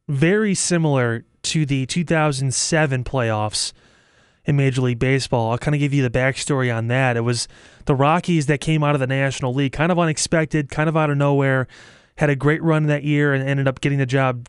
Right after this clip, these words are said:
uh, done in the National League-wise and getting to the World Series. But the American League had two powerhouse teams battling it out in a seven-game series. It was the Indians and it was the Red Sox. And I said then, too, I was just a wee lad. What was I, like, thirteen?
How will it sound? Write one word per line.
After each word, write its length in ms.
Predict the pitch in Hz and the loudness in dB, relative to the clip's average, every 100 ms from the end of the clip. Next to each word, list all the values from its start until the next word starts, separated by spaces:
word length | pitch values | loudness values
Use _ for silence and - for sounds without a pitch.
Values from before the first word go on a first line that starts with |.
| - | -6
uh, 140 | 135 131 | -2 0
done 200 | 135 139 | 0 0
in 60 | |
the 80 | 123 | 0
National 480 | 127 180 185 165 139 | 0 0 0 0 2
League-wise 600 | 127 113 117 113 113 120 | 0 0 0 0 -2 -2
and 100 | 127 | -2
getting 220 | 143 139 | 0 0
to 100 | 131 | -2
the 80 | 127 | -4
World 300 | 123 131 117 | -2 -2 -4
Series. 500 | - 147 147 123 113 | -2 0 0 0 -2
But 220 | 139 127 | -2 -2
the 100 | 131 | -2
American 400 | 131 185 214 180 | -2 0 0 0
League 200 | 151 143 | 0 0
had 180 | 147 127 | 0 -2
two 160 | - 170 | -2 -2
powerhouse 600 | - 156 143 127 127 - | 0 0 0 0 -2 -2
teams 460 | 151 147 120 - - - - _ _ - 123 | -2 0 -2 -4 -12 -20 -20 _ _ -14 -2
battling 440 | 151 151 147 127 | 0 2 2 2
it 80 | 123 | 2
out 340 | 147 131 - - _ _ _ - | 2 2 -2 -16 _ _ _ -4
in 80 | 139 | -2
a 60 | |
seven-game 600 | 127 151 139 139 131 127 | 2 2 2 0 0 -2
series. 480 | 117 170 165 127 113 | 0 0 2 2 0
It 40 | 117 | 0
was 120 | 117 | 0
the 140 | 120 | 2
Indians 320 | 165 151 131 | 2 2 0
and 80 | 127 | 0
it 40 | 123 | 0
was 120 | 120 | 0
the 80 | 127 | 0
Red 180 | 175 | 0
Sox. 380 | - 123 104 - | 0 -2 -2 -4
And 100 | 120 | -2
I 80 | 160 | -2
said 300 | - 175 156 | 0 -2 0
then, 220 | 165 156 | 0 0
too, 260 | - 175 135 | 0 0 2
I 100 | 117 | 0
was 240 | 117 - - - - _ | -2 -6 -12 -20 -20 _
just 160 | - - | -6 -4
a 60 | |
wee 180 | 123 123 | -2 -2
lad. 320 | 110 117 143 | -2 -2 -2
What 120 | 139 117 | -2 -4
was 100 | 107 | -6
I, 60 | |
like, 180 | 101 98 | -10 -14
thirteen? 580 | - 135 143 139 151 | -4 -4 -2 -2 -2